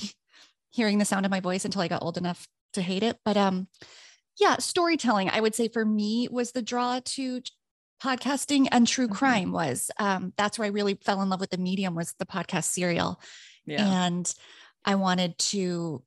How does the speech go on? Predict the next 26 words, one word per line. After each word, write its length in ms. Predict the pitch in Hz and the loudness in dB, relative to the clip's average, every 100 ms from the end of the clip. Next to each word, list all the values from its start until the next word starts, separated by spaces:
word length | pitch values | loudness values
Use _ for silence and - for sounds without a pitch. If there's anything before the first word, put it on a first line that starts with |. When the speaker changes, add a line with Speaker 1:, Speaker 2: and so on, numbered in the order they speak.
| - | -4
Speaker 1:
to 260 | - 190 | 0 2
make 260 | 185 180 - | 2 0 0
one 120 | 190 | -2
of 120 | 190 | 0
my 220 | 185 185 - | -2 -4 -2
own 460 | 202 320 240 202 | 0 0 0 0
and 260 | 196 - 185 | -2 -4 -6
kind 220 | - 196 | -4 -2
of 80 | 190 | -2
fill 440 | - 214 196 190 - - - - - | 0 0 2 -2 -8 -20 -20 -10 2
maybe 340 | 220 226 220 | 4 6 4
a 60 | 220 | 2
small 460 | - - 214 214 220 | 0 2 4 4 2
gap 340 | 214 214 - | 0 -2 -2
that 140 | 208 | -4
I 80 | 214 | -4
felt 260 | 202 214 - | -2 -4 -2
existed 560 | 214 196 202 - 220 226 | -4 -2 -2 -2 -2 -2
in 200 | 220 208 | -2 -2
the 60 | |
market, 440 | 208 185 190 247 254 | -2 -2 -2 -4 -2
which 300 | 208 - - | -2 -4 -4
was 220 | 202 196 | -4 0
not 180 | 190 - | -2 -2
very 180 | 202 196 | -2 -2
big, 300 | 190 190 | -2 -4